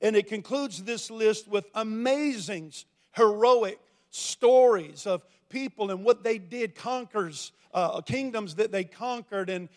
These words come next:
exploits that they achieved, all by faith. Some of them lived by faith and never even saw the full promise or the full fruition of what they were believing for, but they were all commended for their faith. And think of it, this was in the old covenant.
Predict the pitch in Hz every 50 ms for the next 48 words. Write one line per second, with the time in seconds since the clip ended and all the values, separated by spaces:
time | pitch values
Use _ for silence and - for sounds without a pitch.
0 | _ _ _ - 247 247 - - - - - 214 208 214 214 208 - - 208 196
1 | 190 214 202 196 190 - - - - 247 247 233 214 196 160 _ _ _ _ _
2 | - 190 220 233 240 214 233 233 233 214 - - 247 254 247 208 190 160 - -
3 | 240 254 277 285 269 220 226 214 214 220 214 180 185 214 214 208 202 - 226 226
4 | 226 - - 196 190 214 226 226 208 220 226 226 208 214 208 - - 233 233 233
5 | 226 202 214 202 - - 233 226 226 220 - - 240 240 226 202 156 135 - -
6 | - _ _ _ _ _ _ - 196 208 202 180 202 - - _ - 226 240 233
7 | 233 202 - 233 226 226 226 247 240 - - 196 180 180 175 208 220 214 190 214
8 | 208 208 202 196 180 170 202 208 226 240 240 214 208 190 180 160 - 196 180 165
9 | 160 165 190 175 _ _ _ _ _ _ - 190 185 170 208 202 190 185 185 -
10 | 196 208 214 220 214 - - 208 202 202 196 226 226 208 190 165 170 175 165 147
11 | _ _ _ _ _ _ - 185 196 185 196 202 196 - - 254 208 139 - _
12 | _ _ _ _ _ _ _ _ - 226 240 226 - 285 311 302 220 208 175 151
13 | 143 - _ 156 285 311 - - 233 226 196 208 226 226 208 226 220 214 - 214
14 | 247 262 277 - - - 202 185 156 156 143 131 131